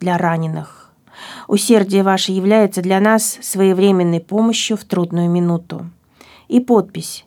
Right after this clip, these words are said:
"Генерал восьмой армии А. Брусилов, тысяча девятьсот четырнадцатый год". Дамский кружок получил множество писем и телеграмм со словами благодарности за помощь, оказанную воинам и от других армий и полков.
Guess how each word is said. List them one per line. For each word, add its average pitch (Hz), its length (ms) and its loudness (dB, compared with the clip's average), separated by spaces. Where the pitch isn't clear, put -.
"Генерал 208 500 4
восьмой 180 520 -2
армии 247 680 2
А. 196 120 0
Брусилов, 180 720 -6
тысяча 202 400 -2
девятьсот 175 440 -4
четырнадцатый 165 640 -8
год". 151 360 -12
Дамский 339 460 2
кружок 240 500 0
получил 208 440 2
множество 254 640 4
писем 202 560 -2
и 185 40 0
телеграмм 190 560 2
со 175 140 -8
словами 196 440 2
благодарности 190 840 2
за 190 200 0
помощь, 214 600 0
оказанную 185 720 2
воинам 170 680 2
и - 80 2
от 339 160 6
других 202 480 0
армий 185 340 2
и 170 40 0
полков. 175 680 -6